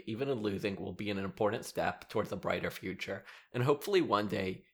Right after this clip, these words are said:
you can look back at the loss and feel detached and almost not recognize the experience because things will be so much better. I think it's important to remind the players that they deserve their place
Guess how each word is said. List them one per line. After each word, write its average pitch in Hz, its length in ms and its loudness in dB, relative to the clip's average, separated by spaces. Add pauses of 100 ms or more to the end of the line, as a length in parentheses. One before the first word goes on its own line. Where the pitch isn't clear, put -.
you 117 120 -2
can 135 140 4
look 120 220 2
back 139 180 2
at - 120 -2
the 135 60 -2
loss 101 540 2
and 90 120 -6
feel 101 180 -4
detached - 720 -2
and 117 160 -2
almost 120 320 2
not 107 260 4
recognize 101 540 -2
the 123 100 0
experience - 640 -2 (320)
because - 300 2
things 117 420 2
will 110 120 2
be 98 120 -4
so 95 260 -6
much 92 320 -8
better. - 320 -4 (440)
I 117 60 2
think 180 200 -2
it's - 140 -4
important 110 420 2
to 110 80 2
remind 95 300 0
the 117 60 0
players 98 440 -2
that - 380 -2 (200)
they 104 180 2
deserve 101 480 -2
their 104 100 0
place 98 360 -4